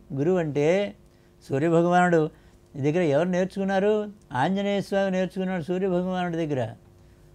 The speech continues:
ఆయన శిష్యుడు. "ఏమయ్యా, నేను ఇక్కడ ఉదయిస్తూ ఉంటాను, తిరుగుతూ ఉంటాను, నువ్వు, నీకు నేను ఏ విధంగా చెప్తాను?" అంటే, "ఏం పర్వాలేదు స్వామి,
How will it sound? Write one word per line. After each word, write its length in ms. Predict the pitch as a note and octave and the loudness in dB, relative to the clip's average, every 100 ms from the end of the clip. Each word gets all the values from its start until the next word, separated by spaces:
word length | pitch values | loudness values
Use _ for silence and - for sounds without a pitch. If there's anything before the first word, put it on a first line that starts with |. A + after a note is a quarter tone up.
| - | -8
ఆయన 160 | A#2+ C3 | -4 -2
శిష్యుడు. 500 | C#3 C3+ G#3 D3+ A2 - _ _ _ - | -4 -4 -2 -2 -4 -10 _ _ _ -6
"ఏమయ్యా, 420 | B2+ D#3 F#3+ G3 | -2 0 2 2
నేను 240 | G3+ F#3+ F3+ | 0 -2 -2
ఇక్కడ 180 | E3+ | -2
ఉదయిస్తూ 440 | E3 D#3+ F#3+ - F#3 | -2 0 0 -2 -4
ఉంటాను, 340 | F3+ F#3 F#3+ | -2 -2 -2
తిరుగుతూ 340 | E3+ F3+ F#3 F#3+ | -2 -2 -2 -4
ఉంటాను, 320 | F3+ F#3 F#3+ - - - | -2 -2 -4 -10 -20 -6
నువ్వు, 340 | E3 F#3 D#3+ | -2 0 0
నీకు 220 | D#3+ F#3 F#3 | 0 0 0
నేను 200 | F#3+ D#3+ | -2 0
ఏ 200 | C#3 F3 | 0 0
విధంగా 280 | G3+ G3+ | 0 -2
చెప్తాను?" 440 | G3+ F#3+ F3+ G3 F#3 | 0 -2 -2 -2 0
అంటే, 540 | F3 E3+ F3 A3 G3 - - - | -2 -2 -2 -2 -4 -10 -20 -6
"ఏం 340 | D3 E3+ A#3 G#3+ | 2 4 4 2
పర్వాలేదు 540 | F#3 F#3+ F#3+ F#3+ F#3 | 2 2 0 0 -2
స్వామి, 600 | D#3 F3 E3+ G3 A3+ C#3 | -2 -2 0 0 -2 -4